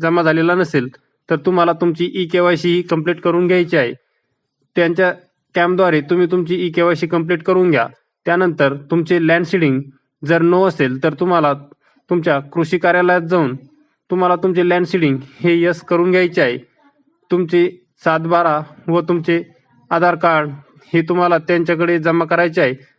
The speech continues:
तुमचे ती त्रुटी निघून जाईल. त्यानंतर तुमची जर आधार सीडिंग यस नसेल, तर तुम्हाला तुमच्या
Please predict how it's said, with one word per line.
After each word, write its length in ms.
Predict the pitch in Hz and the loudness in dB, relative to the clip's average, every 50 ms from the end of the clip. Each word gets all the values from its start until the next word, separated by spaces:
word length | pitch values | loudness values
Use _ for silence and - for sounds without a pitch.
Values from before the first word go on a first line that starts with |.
| _ _ - | _ _ -4
तुमचे 300 | - 170 160 165 170 170 170 | -2 -2 0 0 0 0 0
ती 160 | 170 - 175 | -2 -6 -8
त्रुटी 440 | 165 185 175 180 160 170 160 139 139 131 - | -4 -4 -4 -2 -2 -2 -2 -2 -2 -2 -2
निघून 320 | 170 175 185 190 180 175 160 | 0 2 2 2 2 2 2
जाईल. 300 | 147 123 120 123 120 - | 0 0 -2 -6 -4 0
त्यानंतर 480 | 170 165 170 175 170 165 151 143 139 135 - - - _ - - - - _ _ _ - | 0 0 2 0 -2 -2 -2 -2 -2 -4 -8 -14 -20 _ -20 -20 -20 -20 _ _ _ -4
तुमची 360 | 180 180 185 185 160 - 185 170 | -2 0 0 -2 -2 -4 -2 0
जर 180 | 180 160 143 - - _ _ _ _ _ _ _ _ _ | 2 0 0 -2 -6 _ _ _ _ _ _ _ _ _
आधार 380 | - - - 160 165 165 185 175 | -16 -6 -2 -2 0 0 0 -2
सीडिंग 340 | 160 - 180 160 139 131 135 131 131 - - _ _ _ _ _ - - | 0 -2 0 0 0 -2 -2 -6 -10 -16 -20 _ _ _ _ _ -6 -2
यस 260 | 160 170 170 160 - 196 | 0 0 0 0 0 -2
नसेल, 340 | 190 165 - 160 135 135 131 - _ _ _ _ _ - | -2 0 0 0 0 0 -4 -8 _ _ _ _ _ -4
तर 100 | 165 151 | -4 -2
तुम्हाला 400 | 143 196 190 180 175 156 143 143 | 0 0 2 2 2 2 0 -2
तुमच्या 380 | 143 156 175 170 165 180 180 | -2 -2 -2 0 0 0 -2